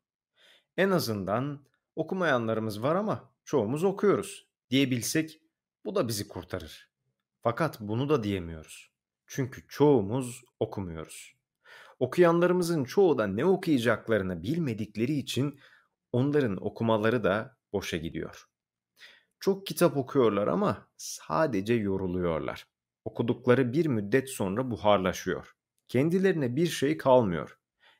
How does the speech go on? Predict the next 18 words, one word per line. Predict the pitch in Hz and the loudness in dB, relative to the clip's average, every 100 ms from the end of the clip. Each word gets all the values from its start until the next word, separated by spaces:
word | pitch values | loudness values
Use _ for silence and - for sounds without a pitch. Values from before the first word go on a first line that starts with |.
| 104 | 4
Ne | 143 | 6
okuyacağını | 151 151 120 95 101 120 127 | 6 4 0 4 2 2 0
ve | 90 92 | 0 0
nasıl | 135 - | -4 0
okuyacağını | 147 147 117 95 90 87 | 0 0 -2 0 0 -2
bilen | 95 131 117 127 - _ _ - | -2 0 0 -2 -8 _ _ -2
çok | 170 135 | -2 2
az | 104 98 | 0 0
insanımız | 90 90 90 87 85 | -4 -4 -4 -4 -2
var | 85 | -2
elimizde. | 85 85 82 76 76 - _ _ _ _ _ _ - - - - | 0 -2 -4 -4 -6 -6 _ _ _ _ _ _ -20 -20 -8 6
Onlar | 151 185 214 180 | 8 12 10 10
da | |
fil | 151 208 196 | 6 4 2
dişi | 185 - | 2 2
kulelerinden | - 147 139 127 120 107 101 | 4 4 6 6 6 4 2
inmedikleri | 160 190 147 120 - 160 | 0 2 2 0 0 0
için | 165 - 135 143 - | 0 -2 -4 -6 -12